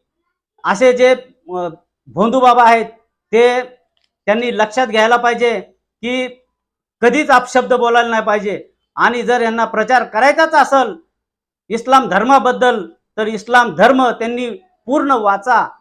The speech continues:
आणि इस्लाम धर्माचा अभ्यास करा आणि त्याच्यानंतर तुम्ही इस्लाम धर्माबद्दल बोला. परंतु अपशब्द हे जर बोलत असाल, तर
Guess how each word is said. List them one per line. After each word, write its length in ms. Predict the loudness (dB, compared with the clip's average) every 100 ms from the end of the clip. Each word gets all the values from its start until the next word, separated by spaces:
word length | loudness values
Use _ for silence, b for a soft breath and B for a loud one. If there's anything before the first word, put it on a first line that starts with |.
| -8
आणि 220 | -6 -6
इस्लाम 380 | -8 -4 -4 -2
धर्माचा 600 | -4 -2 -2 -2 -2 -4 -10 _ _
अभ्यास 440 | -8 0 0 0
करा 340 | -2 0 0 -2 -8 -8
आणि 180 | -8
त्याच्यानंतर 720 | -6 -8 -2 -2 -2 -4 -6 -6
तुम्ही 640 | -10 _ -8 -6 -6 -10 _ _ _ -12
इस्लाम 380 | -6 -2 0
धर्माबद्दल 720 | 0 -2 -2 -2 -4 -4 -4 -8 _ _ _ _
बोला. 440 | -4 2 2 0 -6 _ _ _ -4
परंतु 680 | -2 0 -2 -2 -2 -4 -12 _ _
अपशब्द 540 | -2 -2 0 0 2 2 0 -4 _ -2
हे 220 | 0 0 -2 _ _ _
जर 220 | 0 0 0
बोलत 380 | -2 0 0
असाल, 460 | 0 2 4 4 2
तर 400 | -8 _ -6 -6